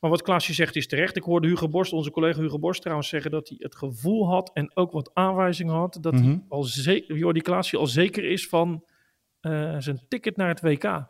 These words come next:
Speaker 2: Ja.
Speaker 1: Dat, dat was nieuw dat ik dat hoorde. Ik dacht eigenlijk van,
Speaker 2: Nou,
Speaker 1: ja,
Speaker 2: dat
Speaker 1: die
Speaker 2: zei
Speaker 1: heeft
Speaker 2: Maarten heeft het ook al gezegd. Maarten heeft het ook al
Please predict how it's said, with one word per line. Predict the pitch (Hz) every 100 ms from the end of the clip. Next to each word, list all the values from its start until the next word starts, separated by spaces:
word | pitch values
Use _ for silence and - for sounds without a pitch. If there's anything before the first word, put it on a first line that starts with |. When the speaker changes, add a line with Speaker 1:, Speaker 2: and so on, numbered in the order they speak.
| _
Speaker 2:
Ja. | 185 156 - _ -
Speaker 1:
Dat, | - _ _
dat | 180 175
was | 160
nieuw | 123 180 233
dat | 254 233
ik | 220
dat | 220 196
hoorde. | 208 208 262
Ik | 208
dacht | 170 180
eigenlijk | - 180 180 160 -
van, | 160
Speaker 2:
Nou, | 190
Speaker 1:
ja, | 214
Speaker 2:
dat | 214
Speaker 1:
die |
Speaker 2:
zei | - 208
Speaker 1:
heeft | 202
Speaker 2:
Maarten | 233 233
heeft | 202
het | 233
ook | 226
al |
gezegd. | 143 123 120
Maarten | 190 214
heeft | 196
het | 220
ook |
al | 202